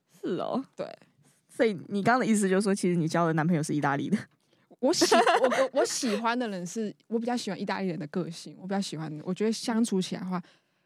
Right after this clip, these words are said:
Speaker 2: 嗯，我应该，应该跟意大利人相处比较好。
Speaker 1: 你就喜欢这么爽朗的。
Speaker 2: 对，然后又喜欢跟我讲一些，你知道生活有时候就是很乏味，那为什么不讲一些那个
Speaker 1: 哈。
Speaker 2: 其-，其实不算甜言蜜语哦，他们有时候跟你讲话，他们是会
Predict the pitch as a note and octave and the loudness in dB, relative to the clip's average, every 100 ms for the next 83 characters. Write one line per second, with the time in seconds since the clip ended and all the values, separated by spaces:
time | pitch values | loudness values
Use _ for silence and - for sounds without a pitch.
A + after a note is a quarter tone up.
0 | _ F3+ D#3 D3+ F3 F#3+ A3+ A3 G3+ - | _ -4 -4 -4 -4 -2 -2 -4 -6 -6
1 | G#3+ G#3 G#3 F3+ D#3+ D#3+ - F#3+ F#3 E3 | -4 -2 -2 -4 -6 -10 -4 -4 -2 -6
2 | D3+ E3 - _ _ G#3 G3+ A#3 A#3 D#3+ | -6 -8 -12 _ _ -2 2 4 2 4
3 | E3 E3 F3 D#3+ - D#3 C#3 D#3+ D3+ F3 | 4 4 4 2 2 0 0 -2 -2 2
4 | B3 - - _ G#3 - G#3+ - _ _ | 2 0 -14 _ -2 -2 -10 -18 _ _
5 | G3 A#3 - _ D4 C#4 - F3 F#3 F#3+ | -4 -4 -4 _ 0 0 -2 -6 -6 -6
6 | F#3 - D3+ E3+ F3 E3+ - F#3 A#3 A#3+ | -6 -8 -10 -8 -8 -8 -10 -6 -4 -2
7 | A#3+ A#3 G3 F3 F#3+ G3+ G#3 F#3+ F3+ E3 | -2 0 -2 -4 -6 -4 -4 -4 -8 -8
8 | - F3 F3 F#3 G#3 G#3 F3+ D#3+ F#3+ _ | -10 -8 -8 -4 -2 -2 -2 -4 -6 _
9 | _ - - F3 E3+ E3 D#3 - - - | _ -10 -8 -10 -10 -10 -10 -16 -20 -20
10 | _ _ - - - F3+ G#3 E3 F#3 G#4+ | _ _ -20 -8 0 4 4 4 4 2
11 | D4+ D4 F4+ D4 A#3 A3 A3+ C4 A3+ F#3 | 0 0 0 0 0 0 0 0 -2 -4
12 | - G3+ A3 B3+ C4 F#3 G#3+ A3+ - _ | -8 -8 -4 -2 0 0 -2 -4 -6 _
13 | _ - _ - A#3 A3+ - - G#3 G#3+ | _ -20 _ -2 0 0 -2 -6 -6 -4
14 | G#3+ F#3 G#3+ | -4 -4 -4